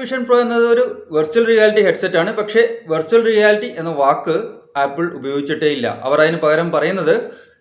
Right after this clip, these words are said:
സ്പേഷ്യൽ കമ്പ്യൂട്ടിംഗ് എന്നാണ്. ഇത് വിഷ്വൽ ഒ എസ് എന്ന ഓപ്പറേറ്റിംഗ് സിസ്റ്റത്തിൽ പ്രവർത്തിക്കുന്ന ഒരു സ്പേഷ്യൽ കമ്പ്യൂട്ടിംഗ് സിസ്റ്റമാണ്.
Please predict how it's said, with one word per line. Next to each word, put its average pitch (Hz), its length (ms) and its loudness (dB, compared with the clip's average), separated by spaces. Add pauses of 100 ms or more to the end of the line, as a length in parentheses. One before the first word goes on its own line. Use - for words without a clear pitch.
(120)
സ്പേഷ്യൽ 233 580 2 (300)
കമ്പ്യൂട്ടിംഗ് 156 460 -2
എന്നാണ്. 110 220 -8 (400)
ഇത് 165 140 -4 (220)
വിഷ്വൽ 240 340 0 (100)
ഒ 196 120 -2
എസ് 185 140 -8
എന്ന 190 200 -6
ഓപ്പറേറ്റിംഗ് 170 440 -4
സിസ്റ്റത്തിൽ 180 380 -6
പ്രവർത്തിക്കുന്ന 170 480 -2 (760)
ഒരു 202 180 -2 (140)
സ്പേഷ്യൽ 185 500 0 (160)
കമ്പ്യൂട്ടിംഗ് 165 540 -2
സിസ്റ്റമാണ്. 127 520 -8